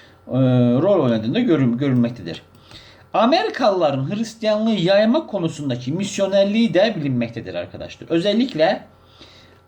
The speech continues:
A B D sivil toplum kuruluşlarının, kiliselerin,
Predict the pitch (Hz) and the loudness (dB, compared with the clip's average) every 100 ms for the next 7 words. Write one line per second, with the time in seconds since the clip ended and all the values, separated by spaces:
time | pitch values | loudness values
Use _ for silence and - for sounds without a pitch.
0 | _ - 202 214 208 220 220 220 254 - | _ 0 2 4 2 0 -2 -2 -6 -6
1 | 220 220 - 196 208 202 180 135 127 - | -6 -6 -6 -6 -4 -6 -4 -4 -4 -2
2 | 117 101 110 165 - - _ _ _ - | -2 0 -2 -2 -6 -18 _ _ _ 0
3 | 226 240 190 127 107 113 165 | 2 4 2 0 0 -4 -8